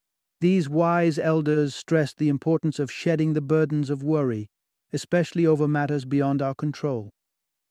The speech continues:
Fixating on doubts about one's self-worth or professional accomplishments only saps vitality.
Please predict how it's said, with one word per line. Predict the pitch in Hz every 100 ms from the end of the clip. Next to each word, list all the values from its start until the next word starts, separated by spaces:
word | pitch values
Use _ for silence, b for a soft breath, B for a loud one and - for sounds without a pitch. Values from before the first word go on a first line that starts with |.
| _ _
Fixating | 190 - - 180 175 175
on | 165 147
doubts | 165 165 160 -
about | 151 147
one's | 147 156 151
self-worth | - 165 156 - 156 151 147
or | 139
professional | 147 - 160 - 165
accomplishments | 151 - 160 156 135 143 143 - _ _ -
only | 175 180 175
saps | - 165 165 -
vitality. | 151 151 - 151 131 110 107